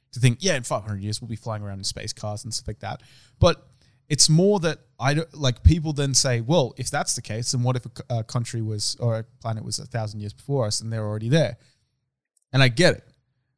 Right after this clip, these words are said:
My contention is always that we have no proof that that exists. Not that it doesn't exist,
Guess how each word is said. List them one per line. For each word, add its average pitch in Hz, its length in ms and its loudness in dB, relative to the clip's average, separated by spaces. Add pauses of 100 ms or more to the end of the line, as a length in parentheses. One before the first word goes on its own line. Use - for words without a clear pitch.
My 147 280 8
contention 131 460 4
is 120 120 4
always 120 380 2
that - 140 -14
we 120 120 -4
have 131 220 0
no 113 120 6
proof - 400 0
that 117 100 -6
that 110 140 -4
exists. 110 420 -2
Not 151 180 4
that 131 120 0
it 107 120 -6
doesn't 127 300 4
exist, 101 400 -6